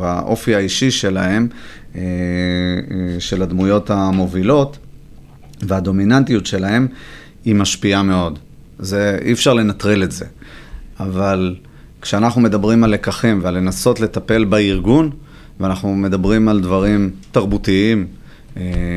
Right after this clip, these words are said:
הניסיון שלנו דרך מבנים ארגוניים, לכפות את השינוי. רגע, אתה לא יכול להתעלם ממנגנון נוסף. אני חושב שאם תשאל, אם נשאל את עצמנו חמישים שנה אחרי,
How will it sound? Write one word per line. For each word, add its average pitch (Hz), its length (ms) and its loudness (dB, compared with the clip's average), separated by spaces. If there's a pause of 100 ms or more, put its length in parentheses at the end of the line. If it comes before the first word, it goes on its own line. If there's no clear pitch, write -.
(440)
הניסיון 92 1400 -2
שלנו 104 500 0
דרך 101 300 0
מבנים 104 400 2
ארגוניים, 95 760 2 (400)
לכפות 120 540 -2
את 98 140 -4
השינוי. 98 500 0 (200)
רגע, 98 200 -2
אתה 95 160 -4
לא 110 180 4
יכול 113 300 2
להתעלם 104 600 2 (440)
ממנגנון 92 1160 0
נוסף. 101 500 -4
אני 101 120 -6
חושב 123 360 0
שאם 104 760 -2
תשאל, 107 320 2 (140)
אם 117 80 4
נשאל 113 340 2
את 110 120 -2
עצמנו 101 380 0
חמישים 95 460 -4
שנה 104 340 -2
אחרי, 107 320 -2